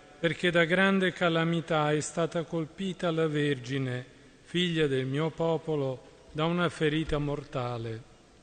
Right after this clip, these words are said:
Se esco in aperta campagna, ecco le vittime della spada. Se entro nella città, ecco chi muore di fame." Anche il profeta e il sacerdote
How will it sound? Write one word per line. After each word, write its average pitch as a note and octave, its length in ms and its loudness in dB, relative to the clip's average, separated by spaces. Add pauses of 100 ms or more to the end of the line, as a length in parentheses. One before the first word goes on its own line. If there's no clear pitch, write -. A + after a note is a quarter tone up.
(500)
Se D#3+ 320 4
esco - 260 0
in D#3+ 120 2
aperta D#3 500 0
campagna, D3+ 880 0 (400)
ecco F#3 380 2
le E3 160 4
vittime E3 500 -2
della D3+ 320 2
spada. A#2+ 720 -4 (760)
Se E3+ 160 2
entro G3 380 6
nella F#3 340 4
città, F3+ 580 4
ecco G3+ 320 2
chi F3 200 -2
muore E3 360 4
di D#3 140 0
fame." C3 680 0 (680)
Anche D3+ 380 -2
il D3+ 80 -4
profeta D#3 640 2
e C3+ 60 2
il B2 100 -2
sacerdote C#3+ 1080 -2